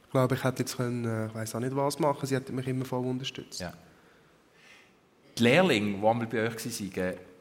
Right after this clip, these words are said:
Speaker 2: sind wie deine Geschwister geworden?
Speaker 1: Ja, das sind immer junge Leute gewesen, irgendwo zwischen fünfzehn bis achtzehn, zwanzig, neunzehn.
Speaker 2: Mhm.
Speaker 1: Ähm,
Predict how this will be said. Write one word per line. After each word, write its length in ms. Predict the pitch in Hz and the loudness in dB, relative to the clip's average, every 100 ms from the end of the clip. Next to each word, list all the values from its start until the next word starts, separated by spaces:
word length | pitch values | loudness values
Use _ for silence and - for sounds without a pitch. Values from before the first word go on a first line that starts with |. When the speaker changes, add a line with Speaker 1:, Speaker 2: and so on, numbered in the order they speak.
| - - | -20 -20
Speaker 2:
sind 300 | - - 113 | -10 -6 -4
wie 60 | 117 | -4
deine 180 | 143 127 | -6 -8
Geschwister 400 | - 117 - - | -8 -8 -8 -10
geworden? 360 | 104 73 80 76 - - _ _ - | -10 -10 -12 -16 -18 -20 _ _ 6
Speaker 1:
Ja, 420 | 175 143 131 127 - | 10 10 8 4 0
das 160 | 135 - | -2 0
sind 160 | 139 | 2
immer 260 | 135 147 143 | 4 4 4
junge 280 | 139 143 143 | 4 4 4
Leute 180 | 143 185 | 2 0
gewesen, 240 | - 160 | 0 0
irgendwo 380 | 151 147 147 143 | 0 0 0 -2
zwischen 400 | 139 143 135 139 | -2 -2 0 -2
fünfzehn 420 | 139 139 - - | 0 -2 -2 -2
bis 120 | 135 135 | 0 0
achtzehn, 800 | 139 - - 139 151 156 156 147 - | -2 -2 2 2 4 2 0 -2 -4
zwanzig, 380 | - 139 139 143 | 2 2 4 2
neunzehn. 420 | 156 156 156 143 147 | 2 2 2 2 0
Speaker 2:
Mhm. 80 | 147 - - 101 92 92 104 - - _ _ _ - | -4 -10 -12 -6 -6 -6 -12 -18 -20 _ _ _ -4
Speaker 1:
Ähm, 800 | 135 123 113 107 107 110 110 | 0 2 0 -2 -6 -8 -10